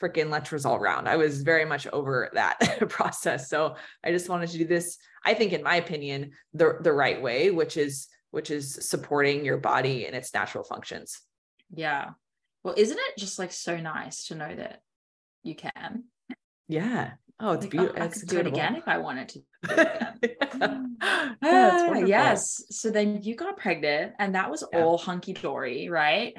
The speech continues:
Speaker 2: Um, is
Speaker 1: Yeah.
Speaker 2: it, how, how'd it go? Was it everything you dreamed? Is it everything you dreamed? <laughs>
Speaker 1: Yeah, it's, it's the most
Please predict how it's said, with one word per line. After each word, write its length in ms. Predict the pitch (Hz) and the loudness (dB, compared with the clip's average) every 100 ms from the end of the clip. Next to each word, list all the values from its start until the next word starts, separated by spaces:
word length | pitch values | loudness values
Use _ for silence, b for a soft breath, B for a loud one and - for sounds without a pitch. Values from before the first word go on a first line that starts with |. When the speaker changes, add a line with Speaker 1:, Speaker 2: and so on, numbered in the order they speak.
| - | -8
Speaker 2:
Um, 400 | - 175 170 165 - | 0 2 2 -4 -6
is 180 | 175 247 | -2 0
Speaker 1:
Yeah. 120 | 180 | 0
Speaker 2:
it, 60 | - _ _ - | -2 _ _ -18
how, 800 | - - 151 139 151 156 160 - - | -16 -10 -4 0 0 0 0 0 -4
how'd 540 | - - - 147 156 180 | -12 -14 -4 0 2 0
it 120 | 180 | -2
go? 560 | 165 156 165 160 165 - - | 0 2 2 2 -2 -10 -14
Was 120 | 151 143 | -14 -10
it 60 | |
everything 460 | - - 147 156 160 | -12 -12 -12 -12 -8
you 100 | 165 | -8
dreamed? 640 | 165 170 165 160 165 165 - _ | -6 -6 -6 -8 -8 -10 -14 _
Is 180 | 160 156 | -6 -4
it 140 | 165 - | -4 -4
everything 480 | 156 160 160 160 | -6 -6 -10 -12
you 120 | 165 165 | -10 -12
dreamed? 600 | 170 160 156 160 185 208 208 | -10 -10 -10 -10 -14 -12 -12
<laughs> 300 | - _ - | -12 _ 0
Speaker 1:
Yeah, 500 | 165 175 147 117 - - | 4 6 6 2 -4 0
it's, 420 | - 208 - - - _ | 4 4 2 -12 -16 _
it's 260 | - - - | 0 0 0
the 140 | 277 | -2
most 640 | 254 165 160 202 - - - | 0 0 0 0 -4 -10 -14